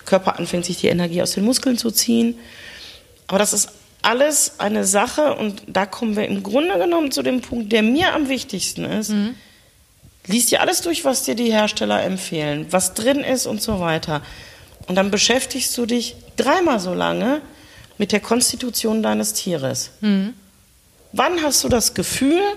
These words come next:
Speaker 1: der ist richtig fit, der ist richtig gesund, dem geht's richtig toll. Und dann machst du so ein Gedächtnisfoto davon und dann kannst du immer vergleichen.
Speaker 2: Mhm. Ja gut, also kann man schon sagen, das Wichtigste ist der, der Hund selbst. Wie geht's dem Hund?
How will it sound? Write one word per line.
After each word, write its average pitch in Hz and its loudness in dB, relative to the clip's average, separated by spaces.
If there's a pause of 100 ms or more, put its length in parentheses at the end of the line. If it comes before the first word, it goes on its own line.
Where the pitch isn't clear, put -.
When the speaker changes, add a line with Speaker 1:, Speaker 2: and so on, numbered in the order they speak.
(1040)
Speaker 1:
der - 0
ist - 0
richtig 196 -2
fit, - 0
der - 2
ist - 0
richtig - -2
gesund, 269 -2
dem 233 2
geht's 226 0
richtig 320 -4
toll. 233 0
Und 202 -2
dann 214 0
machst - 0
du 311 0
so 247 2
ein 233 0
Gedächtnisfoto 190 0
davon 175 2
und 359 -6 (640)
dann 247 2
kannst 294 -2
du 262 2
immer 311 2
vergleichen. 220 0 (240)
Speaker 2:
Mhm. 208 4 (1000)
Ja 226 4
gut, 208 2
also 208 4 (400)
kann 240 4
man 240 6
schon 247 2
sagen, 226 2
das 208 0
Wichtigste 226 2
ist 180 -2
der, 190 -4 (720)
der 196 -2
Hund 226 0
selbst. 247 0
Wie 214 -2
geht's 208 -2
dem 220 0
Hund? 226 -2